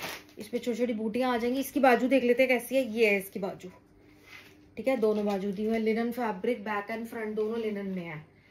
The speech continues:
ये मत सोचना बैक पे दूसरा कपड़ा लगाते, मेरे किसी सूट में ऐसा नहीं है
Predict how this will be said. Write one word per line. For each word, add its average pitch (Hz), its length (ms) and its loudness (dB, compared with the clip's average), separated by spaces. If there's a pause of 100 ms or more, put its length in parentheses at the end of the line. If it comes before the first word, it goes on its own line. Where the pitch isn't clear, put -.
(160)
ये 226 60 -4
मत 262 160 -2
सोचना 240 320 -6
बैक 214 280 -2
पे 240 100 -8
दूसरा 220 300 -6
कपड़ा 214 280 -4
लगाते, 202 280 -6
मेरे 262 180 0
किसी 320 420 -8
सूट 285 480 -6
में 277 160 -4
ऐसा 233 340 -2
नहीं 196 300 -6
है 156 160 -12